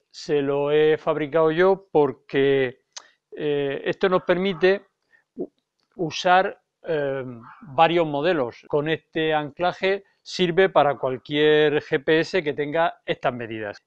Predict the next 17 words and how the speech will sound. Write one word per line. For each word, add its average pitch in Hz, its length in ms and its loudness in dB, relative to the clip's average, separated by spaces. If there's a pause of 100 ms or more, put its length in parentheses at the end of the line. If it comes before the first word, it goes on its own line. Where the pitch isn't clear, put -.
(140)
Se - 280 -6
quita 180 260 0
y - 80 4
se 147 160 -4
colo-, 147 400 0
y 151 160 -4
se, 135 640 -2 (300)
y 147 80 -10
se 143 180 -2
pone 143 380 2
rápidamente, 143 800 -2
no 147 140 -8
hay 131 100 -6
problema. 147 460 -4 (680)
Funciona 135 720 -6 (440)
bastante 143 640 -6
seguro. 185 540 0